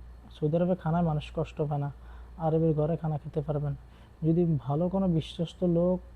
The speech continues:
থাকে যে, "কপিল ভালো, তুই আস, আরবির ঘরের কাজ দিবে", ভাই আপনি, আপনি ভালো, জগৎ ভালো, আপনি নিজে ভালো, জগৎ ভালো, আপনি ভালো ব্যবহার করবেন, আরবিরা সবচেয়ে পছন্দ করে আপনার কাজকে। আপনি যখন কাজ করবেন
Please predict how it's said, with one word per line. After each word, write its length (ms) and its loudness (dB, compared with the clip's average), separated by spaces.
থাকে 380 -2
যে, 300 0
"কপিল 320 2
ভালো, 400 0
তুই 120 2
আস, 200 2
আরবির 360 6
ঘরের 240 4
কাজ 160 2
দিবে", 280 2
ভাই 160 2
আপনি, 400 4
আপনি 320 0
ভালো, 360 2
জগৎ 260 6
ভালো, 300 2
আপনি 240 0
নিজে 200 2
ভালো, 240 0
জগৎ 320 2
ভালো, 300 2
আপনি 320 4
ভালো 280 4
ব্যবহার 300 4
করবেন, 300 0
আরবিরা 400 2
সবচেয়ে 420 -4
পছন্দ 360 0
করে 140 2
আপনার 300 -2
কাজকে। 460 -6
আপনি 280 2
যখন 260 4
কাজ 220 -4
করবেন 420 4